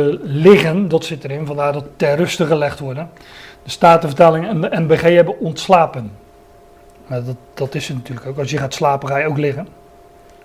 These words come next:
Behalve in het vliegtuig, maar voor de rest, eh,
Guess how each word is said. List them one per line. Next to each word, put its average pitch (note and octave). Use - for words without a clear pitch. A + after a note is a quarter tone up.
Behalve B2
in A#2+
het -
vliegtuig, C3+
maar B2
voor C#3+
de B2
rest, A#2
eh, C#3